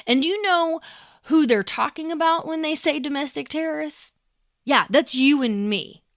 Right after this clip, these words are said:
That's the parents who oppose critical race theory, who oppose the L G B T Q agenda in the, in the public schools.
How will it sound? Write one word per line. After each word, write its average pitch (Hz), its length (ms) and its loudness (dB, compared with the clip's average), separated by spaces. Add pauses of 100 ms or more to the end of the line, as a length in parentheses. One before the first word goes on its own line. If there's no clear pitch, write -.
That's 302 180 2
the 302 160 0
parents 311 720 2
who 254 120 2
oppose 214 720 2
critical 254 380 -4
race 233 300 2
theory, 240 420 0
who 226 160 2
oppose 240 560 2 (320)
the 240 100 4
L 247 160 6
G 240 140 2
B 226 160 0
T 240 120 -2
Q 226 280 0
agenda 220 500 2
in 208 160 -2
the, 196 180 -6
in 214 140 -2
the 202 80 -2
public 220 400 -2
schools. 220 420 -2